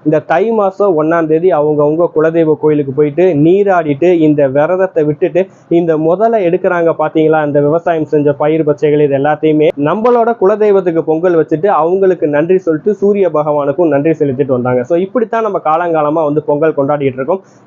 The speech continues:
இப்ப பாத்தீங்கன்னா, காலையில விடிய கால சூரியன் வரத்துக்கு முன்னாடியே நம்ம வீட்ல வாசல்ல, முற்றத்துல வந்து நம்ம பொங்கல் வச்சு, so வரக்கூடிய சூரியனை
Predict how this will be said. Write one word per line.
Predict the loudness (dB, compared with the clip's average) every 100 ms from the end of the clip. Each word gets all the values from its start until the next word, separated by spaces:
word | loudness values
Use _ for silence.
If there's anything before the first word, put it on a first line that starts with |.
| -4
இப்ப | -2 -2 -2
பாத்தீங்கன்னா, | -2 0 2 2 -2 0
காலையில | 0 0 0 0
விடிய | 0 0
கால | 0 0 0 0
சூரியன் | 0 2 0 2
வரத்துக்கு | 0 0 -2 -2 0
முன்னாடியே | 2 0 2 0
நம்ம | 2 -2 0 -2 0 0
வீட்ல | 0 0 0 0 0
வாசல்ல, | -2 0 0 0 0
முற்றத்துல | -2 -2 -4 -2 -2 0
வந்து | 0
நம்ம | 0 0 0
பொங்கல் | -2 0 -2
வச்சு, | 0 -2 -4
so | -2 0 2 0
வரக்கூடிய | -2 -2 0 0
சூரியனை | -2 -2 0 0 0